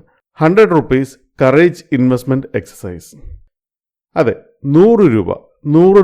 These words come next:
രൂപ മാത്രം. ഈ നൂറ് രൂപ നിങ്ങളുടെ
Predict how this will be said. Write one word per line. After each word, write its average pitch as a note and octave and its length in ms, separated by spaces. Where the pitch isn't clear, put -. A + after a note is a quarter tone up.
രൂപ D#3+ 160
മാത്രം. G2+ 380
ഈ - 20
നൂറ് G#3+ 280
രൂപ F#3+ 160
നിങ്ങളുടെ E3+ 460